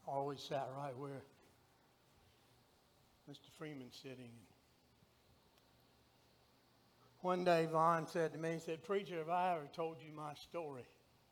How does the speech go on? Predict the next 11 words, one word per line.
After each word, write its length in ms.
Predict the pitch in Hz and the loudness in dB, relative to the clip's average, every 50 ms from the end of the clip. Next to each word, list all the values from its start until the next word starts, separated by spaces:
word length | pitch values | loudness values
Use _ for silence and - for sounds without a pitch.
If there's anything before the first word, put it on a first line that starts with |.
| _ _ _ _ _ - _ _ _ _ _ _ _ _ _ _ - | _ _ _ _ _ -20 _ _ _ _ _ _ _ _ _ _ -18
I 80 | 135 131 | -16 -16
said, 240 | 127 - 156 143 131 | -12 -10 -10 -10 -10
"No." 300 | 127 123 123 131 131 127 127 - - - _ _ _ _ _ _ _ _ _ _ _ _ _ _ _ _ _ _ _ _ _ _ _ _ _ _ _ _ - _ _ _ - - - _ _ - _ - | -10 -10 -10 -10 -10 -12 -14 -18 -20 -20 _ _ _ _ _ _ _ _ _ _ _ _ _ _ _ _ _ _ _ _ _ _ _ _ _ _ _ _ -20 _ _ _ -20 -20 -20 _ _ -20 _ -10
He 60 | 214 | -8
said, 240 | 180 - 185 165 160 | -4 0 0 0 2
"Well, 260 | 160 175 180 185 180 180 | 4 4 4 4 6 6
I 180 | 185 185 185 | 6 4 4
was 100 | 180 156 | 2 0
a 80 | 156 151 | -4 -6
young 380 | 143 151 160 165 170 175 175 175 | -4 -2 0 0 0 -2 -4 -4
farmer. 480 | - - 170 160 151 147 139 135 127 | -2 -2 0 0 0 -2 -4 -6 -8